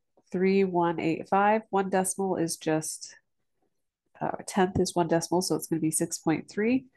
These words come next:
So we'll come over here and type in six point three and hit enter, and we're good. So let me know if you have any questions.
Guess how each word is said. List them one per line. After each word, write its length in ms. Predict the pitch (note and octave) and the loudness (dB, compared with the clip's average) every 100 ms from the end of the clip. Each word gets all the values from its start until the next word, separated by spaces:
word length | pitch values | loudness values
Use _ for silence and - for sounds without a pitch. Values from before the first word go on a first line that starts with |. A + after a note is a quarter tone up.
| - - - _ _ - | -20 -20 -20 _ _ -12
So 260 | - E3 | -4 0
we'll 120 | D#3 | 0
come 280 | D#3 - E3+ | -2 -2 0
over 240 | E3 D#3+ D#3 | 0 0 0
here 360 | F#3+ G#3+ G#3+ | 0 0 0
and 120 | F3+ | -2
type 300 | - E3+ D#3 | -4 -6 -4
in 380 | D3+ D3+ - E3 - _ _ _ _ _ _ - - _ _ _ _ _ _ _ _ _ _ | -2 -2 -2 -4 -8 _ _ _ _ _ _ -20 -20 _ _ _ _ _ _ _ _ _ _
six 580 | - - F3 D#3+ - - | -8 -2 0 0 -2 -10
point 540 | - - E3 D#3 - - | -10 -2 0 0 -2 -6
three 480 | - A3+ A#3 A#3+ A#3+ - _ _ _ - _ _ _ _ _ - | -2 2 2 0 -2 -12 _ _ _ -20 _ _ _ _ _ -4
and 280 | D#3+ D3+ | 0 0
hit 260 | D#3 D3+ D3 | 0 -2 0
enter, 600 | G3 A3 - G#3+ G#3 G#3 - - _ _ _ - - _ _ _ _ | 0 -2 -2 0 0 -4 -10 -20 _ _ _ -20 -20 _ _ _ _
and 380 | - D3+ D#3 D#3 | -4 -2 -4 -4
we're 160 | E3+ F3+ | -4 0
good. 240 | C4 E4+ - _ - - - - - - _ _ _ _ - | 2 2 0 _ -14 -12 -14 -16 -18 -20 _ _ _ _ -12
So 300 | - - F3+ | -4 2 4
let 140 | F3 | 4
me 60 | F3 | 6
know 220 | E3+ E3+ | 6 4
if 120 | E3 | 2
you 40 | E3+ | 0
have 120 | E3 | 0
any 140 | D#3+ | -2
questions. 800 | D#3+ A#3 A#3 - C4 E4 E4+ - | 0 0 0 2 2 2 -2 -10